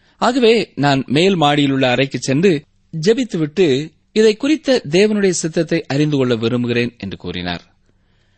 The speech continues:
அதற்கு அவள், "சரி, நானும் உங்களோடு வந்து ஜெபிக்க விரும்புகிறேன்" என்று சொன்னாள். அதற்கு அந்த ஊழியர், "இல்லை, இல்லை,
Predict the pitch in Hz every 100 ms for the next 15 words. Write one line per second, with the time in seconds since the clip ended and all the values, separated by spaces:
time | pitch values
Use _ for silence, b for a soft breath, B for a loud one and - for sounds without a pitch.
0 | _ - 233 269 185 190 175 147 160 _
1 | _ - 175 160 - _ 104 131 180 214
2 | 180 180 196 226 208 185 160 175 196 190
3 | 156 151 143 143 160 - 107 101 98 92
4 | 87 - _ _ _ _ _ - 120 123
5 | 113 110 110 120 147 139 - - 247 277
6 | 240 233 160